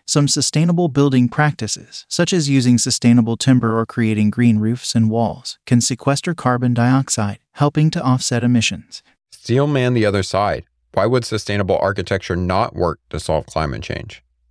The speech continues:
Speaker 1: While sustainable architecture offers many benefits, it alone cannot fully solve climate change for several reasons. For one, retrofitting existing buildings to be sustainable can be challenging and costly,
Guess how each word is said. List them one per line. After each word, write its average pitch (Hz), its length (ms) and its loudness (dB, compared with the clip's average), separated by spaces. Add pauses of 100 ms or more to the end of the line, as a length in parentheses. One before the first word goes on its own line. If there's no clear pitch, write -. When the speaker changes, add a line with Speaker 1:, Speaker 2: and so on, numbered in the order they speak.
Speaker 1:
While 131 160 2
sustainable 185 580 0
architecture 127 720 -2
offers 120 400 -2
many 110 200 4
benefits, - 720 -6
it 135 120 0
alone 135 360 4
cannot 127 360 2
fully 120 260 -4
solve 120 380 -2
climate 131 400 2
change 120 340 2
for - 140 -8
several 139 400 -4
reasons. 117 400 -4 (320)
For - 180 4
one, 110 380 2
retrofitting 151 600 2
existing 139 500 0
buildings 117 460 2
to - 80 -8
be 123 120 0
sustainable 113 600 2
can 123 160 0
be 107 140 -2
challenging 107 580 0
and 107 100 2
costly, - 540 -2